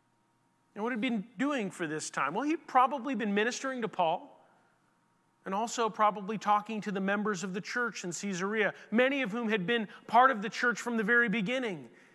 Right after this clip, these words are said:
getting insight into its founding by Peter so many years before.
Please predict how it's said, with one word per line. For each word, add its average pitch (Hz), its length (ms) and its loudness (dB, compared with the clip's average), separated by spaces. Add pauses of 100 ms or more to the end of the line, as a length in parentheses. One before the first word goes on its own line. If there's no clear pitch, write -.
(440)
getting 220 280 -2
insight 214 720 -2 (840)
into 190 360 -2
its 175 160 -4
founding 220 680 2
by 160 160 0
Peter 196 420 -4
so 196 200 -6
many 196 180 -4
years 190 300 -4
before. 175 720 -8